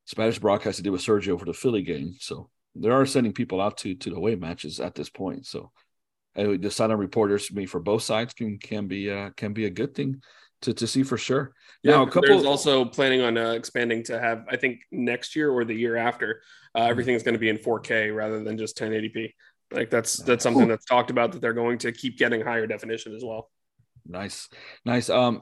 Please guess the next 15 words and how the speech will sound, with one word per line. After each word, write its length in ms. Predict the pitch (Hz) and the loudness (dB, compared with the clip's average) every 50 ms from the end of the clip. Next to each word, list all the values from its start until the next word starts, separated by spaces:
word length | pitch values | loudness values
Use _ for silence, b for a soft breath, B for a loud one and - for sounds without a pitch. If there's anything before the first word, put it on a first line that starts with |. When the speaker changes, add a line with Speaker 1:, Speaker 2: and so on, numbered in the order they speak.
| - | -8
Speaker 1:
though, 240 | - 123 135 131 123 | -4 0 2 2 2
so 320 | 123 - 160 143 135 104 | 2 4 4 4 4 4
to 240 | 117 - - - 139 | 2 -2 -4 -4 -4
two, 260 | 135 - 196 214 220 | -2 0 -2 -2 -2
two 180 | 180 - 196 208 | -2 -4 -4 -4
quick 260 | 208 - 196 185 - - | 0 0 -2 -2 -2 -2
points. 480 | 165 170 160 131 - - - - - | -4 -2 -2 -4 -6 -8 -12 -6 -2
Uh, 160 | 110 120 117 | 0 2 2
I 20 | 113 | 2
wanna 200 | 113 123 120 98 | 2 2 0 0
ask, 380 | 73 110 131 131 127 - - - - - B B B B B B B B | 0 2 2 2 2 0 -4 -10 -16 -20 B B B B B B B B
uh, 220 | - 113 117 110 104 | 0 2 2 2 0
two 160 | - 170 175 | -2 -4 -4
quick 180 | - 165 143 | -2 -4 0
questions. 500 | - 151 131 - - - 85 85 - - | 2 2 2 2 0 -4 -8 -10 -14 -18